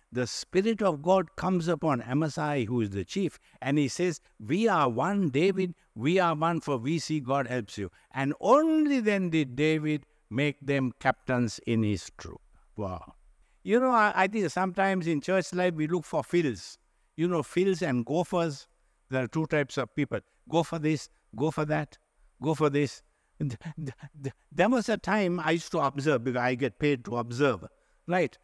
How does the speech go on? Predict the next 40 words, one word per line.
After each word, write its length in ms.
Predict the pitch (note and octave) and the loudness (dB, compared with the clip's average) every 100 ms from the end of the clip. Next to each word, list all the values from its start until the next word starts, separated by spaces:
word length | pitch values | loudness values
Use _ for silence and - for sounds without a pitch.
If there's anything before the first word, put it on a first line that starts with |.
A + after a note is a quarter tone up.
| _ - | _ -4
And, 200 | D#3+ - | -2 0
and 180 | E3+ E3+ | 0 2
I 120 | F#3+ | 2
used 180 | G#3 - | 0 -2
to 100 | F3 | -8
see 420 | - F#3+ F#3+ F#3 | -2 -2 0 -2
a, 280 | C3 B2+ - | -2 -4 -4
a 100 | C#3 | -4
young 340 | B2 D3 F#3 | 0 0 0
person 480 | D#3+ F3 D#3 F3 E3+ - _ - | -2 -2 -2 -2 -4 -6 _ -16
join 400 | A2+ D3 D#3+ E3 | -4 0 2 2
a 80 | D#3 | 0
particular 480 | - C#3 D3 E3+ D#3 | 0 -2 -2 -2 0
ministry 540 | C#3 D3+ - - D#3 | 2 2 -2 -4 -4
team, 460 | - G#3 C#3 F#2 - _ _ _ - | 0 0 0 -2 -16 _ _ _ -8
okay? 420 | C3+ F3+ D#3+ B2 _ _ - | -6 -2 -4 -4 _ _ -4
I, 200 | A#2+ A#2+ | 0 2
I'm 220 | A#2+ A#2+ | 2 0
matured 400 | A#2+ B2+ D#3 C#3+ | 0 0 0 0
a 80 | C#3 | 0
little, 240 | C3 B2+ A#2+ | 0 -2 -2
so 100 | B2 | 0
I 140 | G#2+ | 0
won't 240 | A2+ A#2+ | 0 0
name 260 | A2+ A2+ G2+ | 0 0 -2
the 80 | G#2 | -4
team. 340 | - G#3+ G#2+ - _ _ _ D#3 | 0 2 2 -6 _ _ _ -2
And, 160 | D#3+ - | -2 0
and, 240 | E3 D#3 | 0 2
uh, 380 | D3 C#3+ C3+ C3+ | 2 0 0 -2
the, 180 | C3 C#3 | -4 -6
the, 220 | C#3+ D3 | 0 0
the 140 | C#3 D#3+ | 2 4
young 200 | D3+ E3 | 4 2
person 340 | E3 - D#3 | -2 -2 0
is 100 | D3 | 0
about 260 | D3+ C#3+ - | 2 0 2
thirteen 380 | D3+ C#3+ D#3 D3 | 0 2 2 2
years 220 | D3 C3 | 0 0
old. 280 | D3 C#3+ | 0 -2